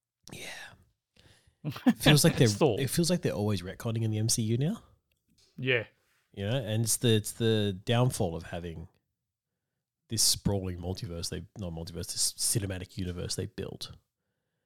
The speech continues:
Speaker 1: It's that when they retcon,
Speaker 2: You have to stick
Speaker 1: they
Speaker 2: to
Speaker 1: have
Speaker 2: that.
Speaker 1: to
Speaker 2: You have to stick to the path that you're making.
Speaker 1: Yeah. You know? So, I th-, 'cause I think they said in the Eternals that someone partied or played with Thor on Earth at one point.
Speaker 2: It was, it's, and this, this is exactly what happened in Wonder Woman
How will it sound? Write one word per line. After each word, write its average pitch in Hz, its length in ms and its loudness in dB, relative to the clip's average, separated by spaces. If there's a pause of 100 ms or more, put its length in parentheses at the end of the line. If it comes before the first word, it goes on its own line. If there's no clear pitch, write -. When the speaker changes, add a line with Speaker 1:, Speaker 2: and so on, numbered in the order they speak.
(320)
Speaker 1:
It's 110 180 -6
that 85 280 -6 (680)
when 120 200 -2
they 92 120 -4
retcon, 95 180 -6
Speaker 2:
You 107 60 -4
have 120 180 2
to - 80 -8
stick - 220 -2
Speaker 1:
they - 80 -6
Speaker 2:
to 139 80 2
Speaker 1:
have 139 160 2
Speaker 2:
that. - 0 - (160)
Speaker 1:
to 127 60 -2
Speaker 2:
You 131 140 2
have 139 140 0
to - 80 -8
stick - 240 -6
to - 80 -6
the 131 80 2
path 143 320 0
that 135 100 -4
you're 135 120 0
making. 135 340 -2
Speaker 1:
Yeah. 82 260 -6 (920)
You 87 60 -20
know? 92 180 -8 (380)
So, 90 540 -2
I - 60 -10
th-, - 120 -14
'cause - 160 2
I 135 40 -4
think 180 140 -4
they 202 80 0
said 165 180 0
in 123 60 2
the 98 80 2
Eternals 98 640 -4 (460)
that - 140 -16
someone 92 320 -2
partied 95 400 2
or 90 60 -4
played 92 260 -2
with 87 140 -12
Thor 82 320 -8 (480)
on 101 160 -4
Earth 92 180 -2
at - 80 -4
one 90 140 -8
point. 71 320 -6 (840)
Speaker 2:
It 175 120 -2
was, 156 140 0
it's, 185 200 -2
and 175 260 4
this, 190 140 2
this 156 260 -2
is 160 120 -2
exactly 143 380 0
what 135 120 0
happened 135 220 -2
in 139 100 0
Wonder 160 220 0
Woman 95 240 -4